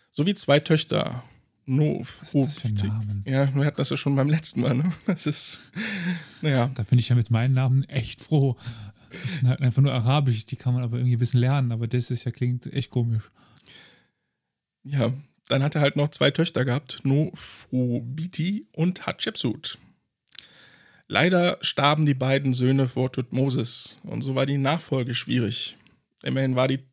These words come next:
Speaker 1: Dynastie gerade erst gegründet. Mit einer Nebenfrau, Mut No-, Mut Nofret, hatte er einen Sohn, Thutmosis den Zweiten.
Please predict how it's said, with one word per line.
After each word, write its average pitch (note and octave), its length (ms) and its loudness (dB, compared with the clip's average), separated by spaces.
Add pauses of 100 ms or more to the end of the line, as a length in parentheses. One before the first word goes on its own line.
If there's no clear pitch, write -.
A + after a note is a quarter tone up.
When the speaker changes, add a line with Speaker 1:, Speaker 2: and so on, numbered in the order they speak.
(160)
Speaker 1:
Dynastie C3+ 440 -4
gerade C3 320 0
erst B2 220 -2
gegründet. C3 600 2 (800)
Mit - 100 -2
einer C3+ 180 4
Nebenfrau, D3+ 720 2 (200)
Mut D3 420 -2 (140)
No-, C3+ 440 -2 (360)
Mut C#3 720 -4
Nofret, E3+ 760 -4 (540)
hatte D#3 220 0
er - 60 2
einen C3+ 160 4
Sohn, C3 340 4
Thutmosis C#3+ 580 -2
den C3+ 160 0
Zweiten. B2+ 640 -2